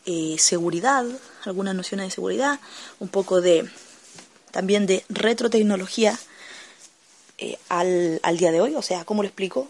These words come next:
De, eh, cómo la tecnología, en este caso de Apple, eh, los dispositivos de Apple ya viejuno, viejitos en el, en el mercado, todavía, aún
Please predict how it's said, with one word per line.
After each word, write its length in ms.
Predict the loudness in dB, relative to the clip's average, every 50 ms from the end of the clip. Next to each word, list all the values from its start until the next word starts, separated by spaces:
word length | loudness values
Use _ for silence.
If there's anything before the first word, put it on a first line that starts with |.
| -8
De, 380 | -4 0 0 2 2 0 -2 -6 -10 _ _ _ _ _ _ _
eh, 160 | -6 -6 -4 0
cómo 240 | 2 4 4 4
la 80 | 4 2
tecnología, 640 | 2 2 2 0 0 -2 -2 0 2 2 2 2 0 -6 -18 -20 -20 -20 -20 -20 -20 -18
en 80 | -18
este 200 | -10 -8 -6 -4
caso 240 | -4 -4 -4 -2 0
de 100 | 4 4
Apple, 300 | 4 4 4 0 -2 -4 -8 _ _ _ -20 _ -12
eh, 180 | -10 -10 -10 -12 -16 -20 _ _ _ _ _ -20 -20 -16 -2 0
los 100 | 2 2
dispositivos 520 | 4 2 0 -2 -2 0 2 2 4 4
de 100 | 6 6
Apple 280 | 6 6 6 4 4 4
ya 360 | 4 4 4 2 0 -4 -8 -8
viejuno, 520 | -2 -2 -2 0 0 0 2 4 4 4
viejitos 540 | 2 2 0 0 -2 0 2 2 0 0 0 -2
en 140 | 0 0 2
el, 300 | 2 2 2 0 0 0
en 80 | 2 2
el 240 | 4 4 4 4 4
mercado, 500 | 4 2 2 2 2 2 4 2 0 -2 -8 -14 -16 -16 -16 -16 -18 -18 -6 4
todavía, 600 | 8 10 10 10 10 10 10 10 10 8 6 4 0 -6 _ _ _ -20 -20 -20 -4 0
aún 360 | 4 6 8 8 8 8 6